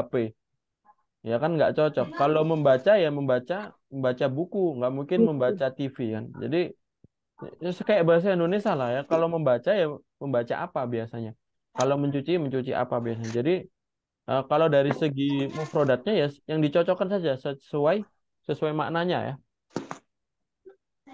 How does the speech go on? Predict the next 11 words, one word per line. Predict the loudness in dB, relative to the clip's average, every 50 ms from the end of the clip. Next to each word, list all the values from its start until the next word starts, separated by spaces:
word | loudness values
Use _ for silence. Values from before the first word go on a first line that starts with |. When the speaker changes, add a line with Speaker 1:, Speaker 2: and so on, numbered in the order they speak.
| -20 -20 -20 -20 -20 -20 -20 -18 -8
Speaker 1:
Karena | -4 -2 0 0 0
percuma | 0 0 0 0 2 2 2 2
kita | 2 0 0 0 0
ngasih | 0 0 0 0 0 0
maf'ulun | 0 0 0 0 0 2 2 2 4 2
bih, | 2 2 0
ternyata | 0 -2 -4 -4 -4 -4 -6 -6
maf'ulun | -4 -4 -4 -2 -2 -2 0 0 0 0
bihnya | 0 0 0 0 0
nggak | 0 -2 -2 -4
cocok | -6 -4 -6